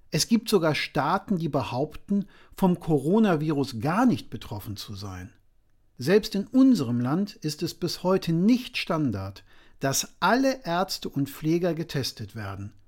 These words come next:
Von regelmäßigen Tests, die in diesem Fall nur konsequent, notwendig und logisch wären,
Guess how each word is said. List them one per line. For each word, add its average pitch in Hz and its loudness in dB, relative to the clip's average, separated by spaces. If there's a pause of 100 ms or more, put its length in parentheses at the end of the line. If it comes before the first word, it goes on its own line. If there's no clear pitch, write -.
(160)
Von 127 -2
regelmäßigen 123 2
Tests, - -8 (360)
die 151 2
in 151 4
diesem 165 0
Fall 151 4
nur 143 6
konsequent, 151 2
notwendig 160 2
und 113 -8
logisch 180 2
wären, 131 -2